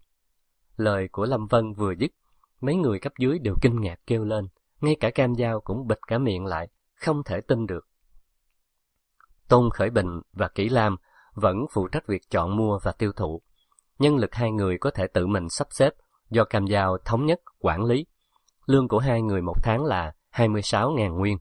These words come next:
Hồ Thanh vẫn phụ trách vấn đề sản xuất, lương một tháng là hai mươi ba ngàn nguyên, tất cả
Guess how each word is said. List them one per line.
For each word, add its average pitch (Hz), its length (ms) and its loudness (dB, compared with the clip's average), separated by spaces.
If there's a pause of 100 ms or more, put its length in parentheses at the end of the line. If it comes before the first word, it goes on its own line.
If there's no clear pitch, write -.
(540)
Hồ 107 280 6
Thanh 113 420 0
vẫn 92 200 2
phụ 87 140 -2
trách - 200 -6
vấn 143 200 2
đề 98 180 -2
sản 87 220 -4
xuất, - 200 -2 (380)
lương 123 200 2
một 98 160 6
tháng 113 200 2
là 95 300 0
hai 110 180 0
mươi 104 140 0
ba 104 160 2
ngàn 95 260 -2
nguyên, 101 200 -2 (400)
tất - 220 -4
cả 92 280 0